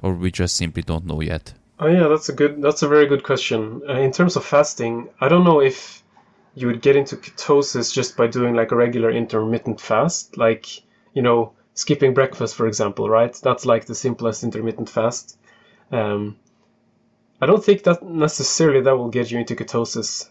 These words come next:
Speaker 2: I mean, maybe, like, a very mild ketosis, but not deep ketosis in any state. Like, you typically need, like, two or three days,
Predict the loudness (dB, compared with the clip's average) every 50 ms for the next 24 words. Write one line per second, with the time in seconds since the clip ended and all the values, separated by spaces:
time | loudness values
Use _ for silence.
0 | _ -8 -6 -4 -2 -2 -2 0 4 2 2 2 0 -2 0 0 0 0 -2 -2
1 | 0 0 2 2 0 0 2 2 2 2 0 -2 -6 -6 -2 -2 -4 -2 -4 -8
2 | -8 -6 -4 -2 0 0 -2 -2 -2 -6 -6 -6 -6 -10 -8 -6 -6 -6 -6 -6
3 | -8 -8 -6 -6 -2 -2 -2 -2 -2 -2 -4 -4 -6 -8 -4 -2 -2 0 0 -2
4 | -2 -2 -2 0 0 2 2 2 0 0 0 0 2 2 2 2 2 0 -2 -2
5 | -2 -2 -2 -2 -2 -2 -2 -2 0 2 0 0 0 -4 -6 -8 -10 _